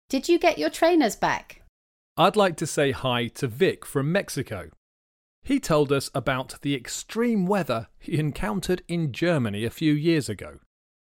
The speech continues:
Speaker 2: It was so cold, Vic had to cancel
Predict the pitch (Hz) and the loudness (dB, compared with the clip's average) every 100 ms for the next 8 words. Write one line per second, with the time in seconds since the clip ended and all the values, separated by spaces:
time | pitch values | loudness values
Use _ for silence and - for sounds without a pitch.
0 | _ _ _ _ - 190 185 170 - - | _ _ _ _ -4 -4 0 -2 -2 0
1 | 269 269 - 190 107 113 - - _ - | 0 0 -2 0 0 -2 -8 -18 _ -2
2 | 170 214 - 160 - 170 - 233 220 - | 2 2 2 -8 -4 -6 -4 -8 -6 -4
3 | 139 | -4